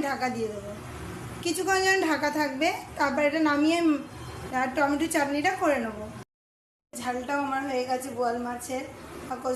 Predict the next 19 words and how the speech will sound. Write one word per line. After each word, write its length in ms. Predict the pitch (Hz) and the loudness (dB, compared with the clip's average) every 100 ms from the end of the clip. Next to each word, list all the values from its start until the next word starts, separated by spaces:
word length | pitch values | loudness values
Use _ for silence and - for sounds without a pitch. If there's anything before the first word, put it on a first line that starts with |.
| 254 | -2
সুন্দর 200 | 277 277 269 | -6 -4 -2
কালারটাও 420 | 240 240 240 277 254 | -2 -2 -4 -4 -4
এসছে 220 | - 262 240 | -4 -4 -4
দেখো। 260 | 220 247 285 - - - - - - - - - - - - _ _ _ _ | -4 -6 -6 -8 -14 -14 -12 -12 -12 -12 -12 -12 -12 -12 -14 _ _ _ _
এই 220 | 247 277 269 269 | -4 -2 -2 -4
অবধি 180 | 240 311 311 | -4 -4 -2
রান্না 240 | 294 302 | -2 0
রইল। 280 | 294 294 285 320 349 - - - | -2 -4 -4 -4 -6 -12 -14 -6
তা 60 | 262 262 | -2 -2
আজকে 260 | 226 285 302 302 285 262 262 | -2 -2 0 -2 -4 -6 -6
মতো 180 | 262 254 254 | -6 -6 -6
ভিডিও 240 | 233 240 247 | -6 -4 -2
আমি 100 | 240 247 | -4 -4
এখানেই 300 | 339 330 339 | -4 -2 0
রাখছি। 280 | 330 330 339 339 - - - - | 0 -2 -6 -8 -10 -14 -12 -6
আমার 180 | 262 294 302 | -2 0 -2
ভিডিও 200 | 339 339 320 | -4 -4 -6
যদি 140 | 294 294 | -8 -4
ভালো 140 | 269 | -4